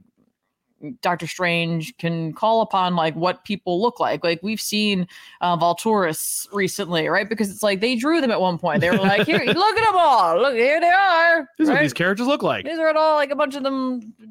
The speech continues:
Speaker 1: look like, right? For some
Speaker 2: Mm-hmm.
Speaker 1: reason in this, though, uh, and I'm not, I don't remember why, um, but Agamotto is, like, uh, like, a bug man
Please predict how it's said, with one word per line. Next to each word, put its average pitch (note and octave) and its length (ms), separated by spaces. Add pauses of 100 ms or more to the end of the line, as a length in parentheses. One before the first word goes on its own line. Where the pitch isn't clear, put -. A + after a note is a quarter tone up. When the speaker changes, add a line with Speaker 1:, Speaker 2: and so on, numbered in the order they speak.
(240)
Speaker 1:
look A#3 160
like, E3+ 280
right? F#3 260
For C4 80
some B3 140
Speaker 2:
Mm-hmm. - 60
Speaker 1:
reason C#4+ 260
in A#3+ 100
this, A#3 220
though, G#3+ 400
uh, F3+ 280
and F3+ 120
I'm F#3+ 100
not, G3 200
I F#3 100
don't F#3 120
remember E3 300
why, D#3 540 (420)
um, D3+ 360
but - 140
Agamotto F#3+ 400
is, D#3 140
like, D3+ 300
uh, C#3 240 (100)
like, D#3+ 140
a - 20
bug D3 280 (200)
man E3+ 460